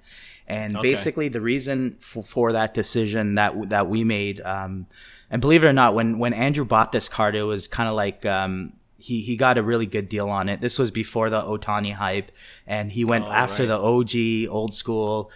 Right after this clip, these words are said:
Speaker 1: exquisite, you know, Upper Deck
Speaker 2: It's a
Speaker 1: Goodwin.
Speaker 2: beauty.
Speaker 1: Yeah,
Speaker 2: Yeah.
Speaker 1: it's, it's, it's such a, uh, kinda, like, iconic card, especially for the LeBron and stuff
Speaker 2: Yeah.
Speaker 1: like that. So, uh, having Ohtani's, uh,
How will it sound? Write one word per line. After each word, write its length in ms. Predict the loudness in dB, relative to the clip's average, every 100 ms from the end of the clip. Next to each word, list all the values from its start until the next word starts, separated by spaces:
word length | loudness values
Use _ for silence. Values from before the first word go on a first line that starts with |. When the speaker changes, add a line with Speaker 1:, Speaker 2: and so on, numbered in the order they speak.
| -10
Speaker 1:
exquisite, 840 | -6 -4 0 0 0 -4 -4 -8 -10
you 140 | -8
know, 140 | -4 -4
Upper 260 | -4 -4
Deck 240 | -4 -4 -4
Speaker 2:
It's 0 |
a 80 |
Speaker 1:
Goodwin. 260 | -4 -4 -2
Speaker 2:
beauty. 300 | -2 -4 -8 -10 0
Speaker 1:
Yeah, 460 | 6 6 6 2
Speaker 2:
Yeah. 40 | 0
Speaker 1:
it's, 160 | 0 0
it's, 180 | 0
it's 160 | -2 0
such 220 | 0 0
a, 60 | 2
uh, 720 | 2 0 -2 -4 -2 -4 -4 -10 -16
kinda, 200 | -8 -6
like, 100 | -6
iconic 480 | -6 -8 -4 -4 -4
card, 440 | -2 -2 -2 -4 -12 -12
especially 380 | -6 -6 -6 -6
for 140 | -6
the 80 | -8
LeBron 560 | -8 -6 -4 -4 -6
and 160 | -8 -12 -18 -20 -10
stuff 200 | -6 -4
Speaker 2:
Yeah. 40 |
Speaker 1:
like 160 | -6 -4
that. 260 | -4 -2
So, 340 | -4 -4 -4 -8 -16 -20 -14
uh, 200 | -6 -4
having 300 | 0 0 2
Ohtani's, 800 | 0 -2 -2 0 0 0 -4 -4
uh, 460 | -2 0 0 -2